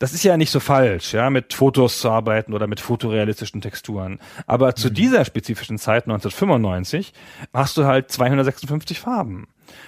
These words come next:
Speaker 1: Und dann hast du halt Fotos mit zweihundertsechsundfünfzig Farben. Und reale Fotos hatten zu der Zeit schon mehr als zweihundertsechsundfünfzig Farben, geschweige denn mal die Realität.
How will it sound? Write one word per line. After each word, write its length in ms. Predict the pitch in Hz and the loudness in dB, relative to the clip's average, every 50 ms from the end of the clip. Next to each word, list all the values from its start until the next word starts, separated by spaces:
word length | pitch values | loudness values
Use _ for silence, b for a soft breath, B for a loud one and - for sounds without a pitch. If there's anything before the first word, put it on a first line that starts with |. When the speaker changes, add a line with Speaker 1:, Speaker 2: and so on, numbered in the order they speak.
| B B _ | B B _
Speaker 1:
Und 400 | - 139 143 147 139 - - - - - | 0 2 2 2 0 -4 -10 -14 -16 -20
dann 300 | 156 - - 143 143 143 | -4 -2 0 0 2 0
hast 180 | 156 - - | 0 0 2
du 40 | 151 | 0
halt 100 | 135 - | 0 0
Fotos 500 | - - 143 165 175 - 196 202 196 - | 0 0 0 0 0 0 0 -2 -2 -2
mit 140 | 165 - - | -6 -8 -4
zweihundertsechsundfünfzig 840 | - 143 139 151 151 143 147 - - 143 143 147 139 - - 156 - | -2 0 0 0 0 -2 -4 -6 -8 -8 -8 -8 -8 -8 -8 -10 -2
Farben. 440 | - 165 156 131 120 101 101 92 | 0 2 4 4 4 2 0 -6
Und 180 | - 113 117 120 | -10 -10 -4 0
reale 400 | 131 135 143 160 202 247 233 196 | 2 2 4 4 4 2 2 0
Fotos 380 | - - 123 120 123 139 123 - | -2 -2 -4 -4 -4 -4 -4 -4
hatten 160 | 120 - - - | -4 -4 -6 -10
zu 80 | - | -6
der 200 | 113 117 127 - | -4 -2 -2 -2
Zeit 160 | - 143 - | -2 -4 -4
schon 160 | - 165 165 170 | -2 -4 -4 -2
mehr 180 | 202 294 240 151 | -2 0 0 0
als 160 | 113 - - | 0 0 -2
zweihundertsechsundfünfzig 800 | - 131 123 117 110 117 104 - - 110 117 95 - - 113 - | -2 -2 0 0 0 -2 -4 -6 -8 -8 -8 -8 -8 -10 -10 -6
Farben, 320 | - 101 98 104 131 143 B B B B - | -4 -4 -2 -2 -4 -8 B B B B -10
geschweige 360 | 117 113 123 139 151 147 147 | -4 0 2 2 2 2 2
denn 120 | 143 135 | 0 2
mal 140 | 135 131 127 | 2 2 0
die 40 | 131 | 0
Realität. 600 | 123 123 120 120 131 143 - - 170 120 - - | 0 0 0 0 -2 -4 -6 -6 -6 -6 -6 -8